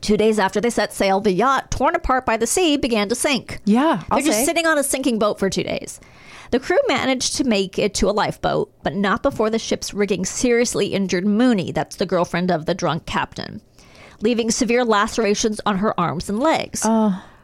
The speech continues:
Speaker 1: Her bleeding attracted sharks,
Speaker 2: No, no, no, no, no. Oh, my
Speaker 1: who
Speaker 2: gosh.
Speaker 1: followed the lifeboat for the remainder of the journey.
Speaker 2: Oh.
Speaker 1: The crew found themselves adrift with no supplies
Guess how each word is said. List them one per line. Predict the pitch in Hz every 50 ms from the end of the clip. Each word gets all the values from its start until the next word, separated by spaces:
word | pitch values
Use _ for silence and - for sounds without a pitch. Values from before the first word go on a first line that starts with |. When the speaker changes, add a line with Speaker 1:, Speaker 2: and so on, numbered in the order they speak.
| _ _ - _ _ _ - -
Speaker 1:
Her | - 233 233
bleeding | 220 233 233 311 - - - 269 247 220 247 277 302 285 - - -
attracted | 285 - - - - 214 208 - - 320 269 -
sharks, | - - - 453 523 480 - - - - - -
Speaker 2:
No, | 233 240 254 254
no, | 247 233 214
no, | 180 165 156
no, | 151 147
no. | 147 -
Oh, | - 165 170 175
my | 170 180
Speaker 1:
who | 392 370
Speaker 2:
gosh. | - 131
Speaker 1:
followed | 254 226 254 359 - - - 494 480 -
the | 480 466 466
lifeboat | 392 277 247 277 - - - 247 254 - -
for | - 254
the | 277 269
remainder | 240 247 240 247 185 196 202 208 208 208
of | 220 233 226
the | 226
journey. | 226 214 208 208 175 175 175 175 180 175 160
Speaker 2:
Oh. | - 131 135 147 160 190 220 233 240 233 233 226 214 208 202
Speaker 1:
The | 202 269 208 262
crew | 233 320 381 415
found | 403 - 302 247 247 240
themselves | 269 269 - - - 220 214 214 208 196 220 - - -
adrift | 208 208 - 202 185 196 - - - -
with | 202 -
no | 185 190 202 208 277
supplies | 285 - 427 - - 269 247 240 247 254